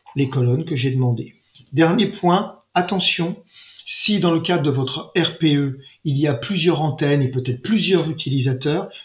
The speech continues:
tous les utilisateurs auront ces colonnes qui apparaîtront dès lors que vous aurez fait ce mo-,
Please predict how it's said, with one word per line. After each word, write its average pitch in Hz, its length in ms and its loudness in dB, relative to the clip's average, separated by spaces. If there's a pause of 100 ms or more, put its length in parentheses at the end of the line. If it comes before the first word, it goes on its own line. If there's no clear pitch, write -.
(140)
tous 311 220 8
les 220 260 2
utilisateurs 175 800 -4 (260)
auront 175 380 4 (420)
ces - 200 -2
colonnes 156 420 2
qui - 120 -4
apparaîtront 147 520 -2
dès 170 180 0
lors 147 160 -2
que 165 100 -8
vous 147 100 -2
aurez 147 160 0
fait - 320 2
ce 185 120 -2
mo-, 165 220 0